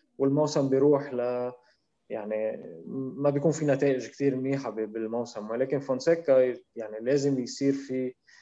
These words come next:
إشادة كبيرة للمدرب، للطاقم ال-، الإداري و-، آه، آه، واللاعبين بشكل، بشكل أو ما،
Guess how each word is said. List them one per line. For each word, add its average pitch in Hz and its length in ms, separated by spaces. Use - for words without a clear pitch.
إشادة 156 300
كبيرة 139 560
للمدرب، 139 720
للطاقم 131 600
ال-، 117 220
الإداري 143 640
و-، 170 160
آه، 180 340
آه، 127 520
واللاعبين 147 920
بشكل، 127 500
بشكل 139 420
أو 120 140
ما، 139 340